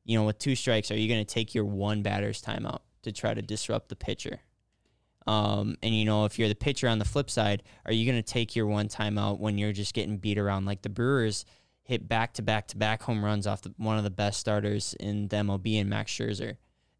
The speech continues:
And for him, it's like, you know, he doesn't give that up very often. That's the first time since twenty seventeen that's even happened to him. So I think there's gonna be gamesmanship with that. I think the pace of the play is kinda, like, players are still getting, setting in and getting used to it. I mean, the,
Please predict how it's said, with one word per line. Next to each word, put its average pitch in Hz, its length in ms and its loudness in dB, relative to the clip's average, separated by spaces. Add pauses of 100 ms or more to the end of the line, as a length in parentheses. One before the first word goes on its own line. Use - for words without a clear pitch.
And 107 340 2
for 110 180 2
him, 131 220 4
it's - 180 0
like, 107 260 2
you 107 80 2
know, 101 120 2
he 117 180 0
doesn't 113 480 2 (220)
give 107 200 -4
that 101 160 2
up 107 120 2
very 104 240 2
often. 107 280 0
That's 101 160 -2
the - 80 -14
first 110 240 -2
time 107 160 0
since 101 240 -6
twenty 104 240 -2
seventeen 101 480 -2
that's 101 220 -2
even 101 160 0
happened 107 420 0
to 95 120 -6
him. 98 160 -2
So 107 160 0
I 107 100 4
think 107 360 0 (460)
there's 117 180 0
gonna 120 140 4
be 117 120 4
gamesmanship 107 840 2
with 98 160 -2
that. 104 300 2
I 104 100 0
think 101 300 -4
the 104 80 -2
pace 107 320 -2
of 104 60 -2
the 95 60 -4
play 110 360 0
is 107 160 0
kinda, 107 480 0 (380)
like, 113 240 0 (800)
players 120 320 2
are 113 40 0
still 113 280 2
getting, 110 240 2
setting 104 340 2
in 101 140 2
and 107 100 0
getting 101 220 0
used 98 240 -2
to 117 100 -2
it. 110 60 2
I 107 40 0
mean, 101 300 0
the, 104 460 0